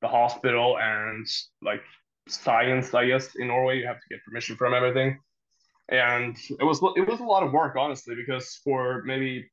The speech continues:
one to two months, I felt like everything I did every single day was just a full-time job relating to the master's thesis. And I thought, "Damn, I do not really want to do this a lot of the time," because it's very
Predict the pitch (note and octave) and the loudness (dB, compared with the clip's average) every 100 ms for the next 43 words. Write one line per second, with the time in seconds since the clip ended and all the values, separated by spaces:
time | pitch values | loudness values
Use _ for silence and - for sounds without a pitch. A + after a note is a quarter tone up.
0 | - B2 B2 C3 B2+ A#2 - A#2+ A#2+ B2+ | -12 -2 -2 -2 -10 -14 -10 -4 0 2
1 | C#3 C3+ - - B2+ B2 B2+ B2 A#2 - | 2 -4 -10 0 0 0 -6 -4 -6 -4
2 | B2 B2+ B2+ C3+ A#2+ A#2+ A#2 B2+ B2 - | -6 -4 -6 -6 -4 -6 -4 -6 -6 -10
3 | _ _ _ _ _ B2+ C3 C3+ C#3 A#2+ | _ _ _ _ _ -6 -4 -4 -2 -4
4 | A#2+ B2 B2 A#2+ - A#2 A#2 _ C3+ B2 | -2 -2 -2 -4 -8 -12 -12 _ -2 -2
5 | B2 A#2+ A#2 A#2 A2 A2+ A#2 A#2+ A2+ A#2 | 0 -2 -2 -2 0 0 -2 -8 -8 -8
6 | A2+ - A#2 A2+ A2 A2 A2+ - - - | -12 -12 -8 -4 0 2 0 -6 -10 -2
7 | B2+ A#2+ - - - - _ _ _ - | -2 0 -6 -6 -12 -16 _ _ _ -6
8 | A#2 A2 G#2+ G#2+ A2+ A#2 - _ - A#2+ | 0 2 2 2 0 0 -2 _ -2 0
9 | A2+ - _ C3+ C3 A#2 A2+ A2+ A2+ A#2 | 0 -4 _ -2 0 2 2 0 -2 -6
10 | _ _ - A#2 A#2 A#2+ A#2 A#2 A#2+ A#2 | _ _ -8 -4 0 2 4 2 -2 -2
11 | A#2 A2+ A2 A#2+ A#2 B2 A#2+ A2+ - - | -2 -4 -6 -8 -8 -8 -6 -6 -6 -10
12 | - - - _ A#2 A#2+ A#2+ A2+ A#2 A#2 | -14 -20 -20 _ 0 2 2 2 2 -2
13 | B2 A#2+ B2+ A#2+ A#2+ A#2+ A#2 A#2+ A2+ A#2 | -4 -4 0 0 -4 -8 -8 -8 -8 -6
14 | A#2 A2+ A2+ | -4 -4 -6